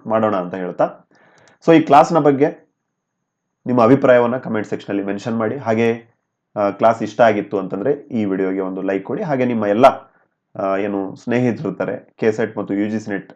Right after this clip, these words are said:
ಎಕ್ಸಾಮ್ಗೆ ತಯಾರಿ ಮಾಡ್ತಾ ಇರ್ತಾರೆ, so ಅವರಿಗೂ ಸಹ ಈ ವಿಡಿಯೋವನ್ನ ಶೇರ್ ಮಾಡಿ ಅಂತ ಹೇಳ್ತಾ, ಹಾಗೆ ಬಹಳ ಮುಖ್ಯವಾಗಿ, ಆ, ಈ ಒಂದು ಟೀಚಿಂಗ್ ಆಪ್ಟಿಟ್ಯೂಡ್ನ ಮೇಲೆ,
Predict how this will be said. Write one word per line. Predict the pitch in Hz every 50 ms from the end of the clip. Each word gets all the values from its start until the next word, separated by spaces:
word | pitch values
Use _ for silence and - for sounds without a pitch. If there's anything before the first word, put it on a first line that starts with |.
| _ -
ಎಕ್ಸಾಮ್ಗೆ | 101 90 87 104 98 95 98 95
ತಯಾರಿ | 90 - 98 95 92 98
ಮಾಡ್ತಾ | 92 90 87 90 - 95
ಇರ್ತಾರೆ, | 92 - - 127 160 185 - - _ _ _ _ _ _ _
so | - 123
ಅವರಿಗೂ | 120 127 143 143 127 123
ಸಹ | - 117 104 110 107
ಈ | 101 95 92
ವಿಡಿಯೋವನ್ನ | 92 92 92 92 92 92 90 90 90 _ _ _ _ - -
ಶೇರ್ | 113 110 101
ಮಾಡಿ | 101 98 92 90
ಅಂತ | 90 90 87 101
ಹೇಳ್ತಾ, | 95 90 87 - 156 175 - _ _ _ _ _ _ _ _ _ _ _ _ _ _ _ _
ಹಾಗೆ | - 156 170 170
ಬಹಳ | 117 117 117 135 160 165
ಮುಖ್ಯವಾಗಿ, | 147 135 135 - 131 117 113 110 117 113 98 87 - - _ _ _ _ _ _ _ _ _ _ _ _ _ -
ಆ, | 117 113 117 113 113
ಈ | 135 - 135 135
ಒಂದು | 127 127 123 120 117 117 110 107 107 107 - -
ಟೀಚಿಂಗ್ | 160 170 165 180 165 151
ಆಪ್ಟಿಟ್ಯೂಡ್ನ | 139 127 - - 113 131 127 120 110 110
ಮೇಲೆ, | 107 98 92 90 92 - _ _